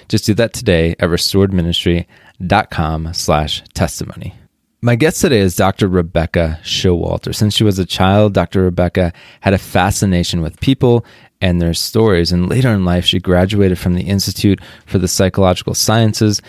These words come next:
in Arlington, Virginia, where she studied the human person on a philosophical and scientific level.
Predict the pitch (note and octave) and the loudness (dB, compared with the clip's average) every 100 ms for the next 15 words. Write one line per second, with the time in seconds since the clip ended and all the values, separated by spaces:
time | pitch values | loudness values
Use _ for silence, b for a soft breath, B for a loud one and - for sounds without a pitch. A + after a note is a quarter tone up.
0 | B B G#2+ F#2 F2+ E2+ F2 E2+ E2 - | B B -4 -2 -2 -2 -2 -4 -6 -8
1 | - E2+ C3 B2 A#2 A2+ B B G#2+ G2+ | -8 -2 0 2 2 0 B B -2 0
2 | A#2 - F#2+ F#2 E2+ A#2 - B2 G#2+ F#2+ | 0 0 0 0 -2 -4 -2 0 0 0
3 | F2+ - E2+ E2 F2+ - B2+ A#2+ - F#2 | 0 0 -2 -2 -6 -2 0 0 0 -2
4 | - - F#2 F2 B B G2 F#2+ - E2 | -2 -2 -2 -2 B B -4 -2 0 0
5 | E2+ E2 D#2+ - - G2+ F2+ - | 0 -2 -6 -6 -2 0 0 -4